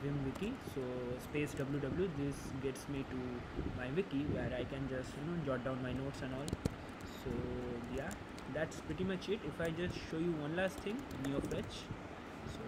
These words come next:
all of this stuff I have installed via Brew. So yeah, I'll just run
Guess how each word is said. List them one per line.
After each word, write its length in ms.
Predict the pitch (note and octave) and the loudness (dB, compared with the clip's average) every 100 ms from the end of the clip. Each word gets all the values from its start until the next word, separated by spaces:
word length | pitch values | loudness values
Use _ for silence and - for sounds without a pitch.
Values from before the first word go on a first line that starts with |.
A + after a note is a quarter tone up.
| C3 | 2
all 80 | E3 | 2
of 120 | D#3 | 2
this 140 | D#3+ | 0
stuff 220 | - D3 C#3 | 2 0 2
I 100 | C3 | 0
have 200 | C#3 C3+ | 2 2
installed 400 | C3 - C#3 C3+ | 0 0 2 2
via 280 | A#2+ A#2+ A#2 A#2 | 2 0 0 0
Brew. 180 | C3+ F#3+ - - - - - - - - - | 2 2 0 -6 -8 -8 -10 -10 -8 -8 -6
So 280 | - G#2+ B2+ | -6 -4 -4
yeah, 360 | - B2+ - | -2 -4 -4
I'll 240 | B2 C3 C3 | -2 -2 -2
just 140 | C3+ - A#2+ | -4 -6 -4
run 120 | C3+ | -2